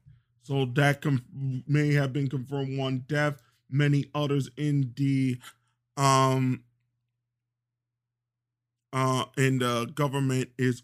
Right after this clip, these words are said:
also believed to be infected. The vice president has also believed to be infected as well with this particular pandemic. Uh, it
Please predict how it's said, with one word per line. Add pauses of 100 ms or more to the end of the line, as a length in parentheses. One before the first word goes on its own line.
also (960)
believed
to
be
infected.
The
vice
president (480)
has
also
believed
to
be
infected
as
well (400)
with (100)
this
particular
pandemic. (560)
Uh, (1400)
it